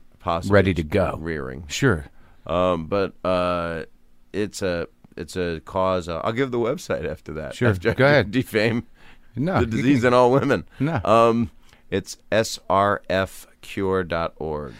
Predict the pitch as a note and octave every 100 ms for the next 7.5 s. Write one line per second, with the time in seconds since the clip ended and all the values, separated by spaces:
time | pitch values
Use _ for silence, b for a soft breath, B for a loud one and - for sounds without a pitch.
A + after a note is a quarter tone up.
0 | B G#3 G3 G3+ F#3 F#3+ G#3 F3 E3+ D3+
1 | C#3+ C3 B2+ C3+ A#2 G#2+ A2+ G#2+ G#2 B2
2 | C3 - G#2+ F#2+ G2+ G2 A2+ A#2 A2+ G#2
3 | G#2 G#2 G2+ G2 F#2 F#2+ F#2 G2 G2 G2
4 | F2 - A#2+ A#2+ E2 E2+ D#2+ F2 F2+ F#2
5 | F#2 F#2+ F2+ F#2 E2+ A#2 D3 G#2 F#2+ F2+
6 | G#2 G#2+ A2 A#2 A#2 A2 B2 G#2 G2 G#2+
7 | G#2 G#2+ G2 F#2+